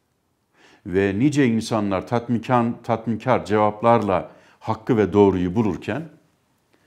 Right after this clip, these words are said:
nice insanlar da tam da bu noktada inançlarını kaybetmişlerdir.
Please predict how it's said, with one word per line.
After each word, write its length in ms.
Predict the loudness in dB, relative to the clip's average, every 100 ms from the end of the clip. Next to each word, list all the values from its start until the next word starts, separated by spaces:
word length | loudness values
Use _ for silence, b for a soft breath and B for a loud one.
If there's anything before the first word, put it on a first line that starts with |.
| _ -6
nice 280 | -4 -2
insanlar 600 | -4 -2 -2 0 0 0
da 260 | -4 -8 -10 _ _ _ _ _ _ _
tam 240 | -6 -4 -2
da 120 | 0
bu 80 | 2
noktada 400 | 2 -2 -4 -4
inançlarını 600 | -2 -6 -6 -6 -4 -4
kaybetmişlerdir. 1000 | -4 -4 -8 -10 -12 -12 -12 -16 -20